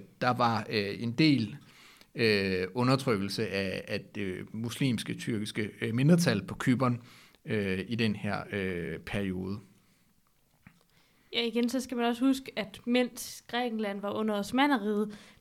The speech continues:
Speaker 2: der har, øh, den, øh, den græske ortodokse kirke været sådan, øh, lige akkurat tolereret og måtte opleve og måtte klare sig igennem på svære betingelser. Så man kan forestille, at det måske ikke har givet sådan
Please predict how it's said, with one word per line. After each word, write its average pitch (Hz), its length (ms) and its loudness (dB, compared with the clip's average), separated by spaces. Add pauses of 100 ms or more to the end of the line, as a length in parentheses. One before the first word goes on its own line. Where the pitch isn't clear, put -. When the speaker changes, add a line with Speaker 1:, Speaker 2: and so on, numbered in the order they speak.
Speaker 2:
der 220 120 -2
har, 214 440 4
øh, 196 180 0 (1400)
den, 220 260 6
øh, 196 180 2 (360)
den 208 180 0
græske 220 360 2
ortodokse 220 580 4
kirke 202 520 2 (540)
været 196 380 -2
sådan, 214 360 0
øh, 202 180 0 (240)
lige 233 300 2
akkurat 208 880 2 (140)
tolereret 220 720 6
og 208 160 0
måtte 202 260 2
opleve 214 400 6
og 196 180 -2
måtte 202 300 2
klare 202 280 2
sig 202 320 2 (380)
igennem 226 400 6
på 214 140 0
svære 214 260 6
betingelser. 220 540 2
Så 208 100 0 (100)
man 226 100 2
kan 220 80 -2
forestille, 240 580 6 (240)
at - 160 -4
det 262 80 6
måske 262 240 4
ikke 240 120 0
har 233 100 -6
givet 247 280 2
sådan 214 360 -2